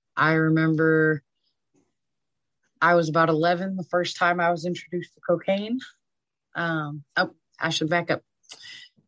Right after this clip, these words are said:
My fa-, family members who took care of me while, uh,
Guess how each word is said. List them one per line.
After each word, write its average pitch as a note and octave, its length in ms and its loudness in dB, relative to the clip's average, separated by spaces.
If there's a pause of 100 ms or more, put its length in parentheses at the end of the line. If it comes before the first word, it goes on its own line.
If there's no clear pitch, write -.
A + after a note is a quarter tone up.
(320)
My E3+ 680 6 (400)
fa-, - 340 2 (200)
family A3+ 340 2
members F#3 400 2
who F3 200 0
took E3+ 260 -4
care E3 200 -2
of D3+ 120 -4
me D#3+ 220 -2
while, D3 580 -4 (800)
uh, C#3 260 -8